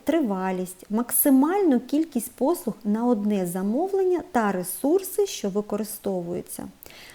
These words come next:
Доступна багатомовність для кожної послуги. Система автоматично розраховує вільний час. Аналізуючи завантаженість ресурсів, робочі години та вихідні дні,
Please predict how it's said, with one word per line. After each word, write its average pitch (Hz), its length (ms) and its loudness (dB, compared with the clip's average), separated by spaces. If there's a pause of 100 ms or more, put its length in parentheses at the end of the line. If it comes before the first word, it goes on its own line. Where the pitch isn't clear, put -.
Доступна 214 800 -2 (100)
багатомовність 196 1040 -2
для 196 120 -2
кожної 185 500 -6
послуги. 185 640 -8 (560)
Система 302 640 0
автоматично 262 880 0
розраховує 294 840 0
вільний 196 600 -2 (120)
час. - 440 -8 (1000)
Аналізуючи 254 960 4
завантаженість 190 1200 -2
ресурсів, 240 840 -4 (600)
робочі 262 600 2
години 208 720 0
та 247 80 0
вихідні 285 640 2
дні, 294 340 4